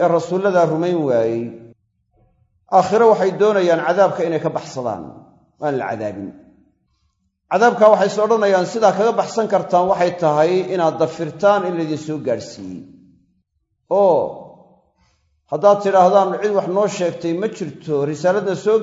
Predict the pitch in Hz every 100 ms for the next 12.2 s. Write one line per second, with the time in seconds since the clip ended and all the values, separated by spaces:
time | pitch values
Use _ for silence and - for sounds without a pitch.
0 | 185 175 175 180 180 220 - 185 151 175
1 | 165 202 196 190 202 165 185 180 170 151
2 | 139 196 170 117 87 - - - _ _
3 | _ _ _ _ - 147 156 156 165 190
4 | 180 160 202 196 175 170 175 190 156 135
5 | 147 135 127 147 117 80 64 - - _
6 | _ _ _ _ _ _ - 214 - -
7 | 180 156 151 156 - 123 110 101 90 71
8 | 53 - _ _ _ _ _ _ _ 160
9 | 151 165 180 180 170 165 160 190 170 170
10 | 185 175 156 151 151 143 135 165 185 -
11 | - - - _ _ _ - 160 165 156
12 | 160 190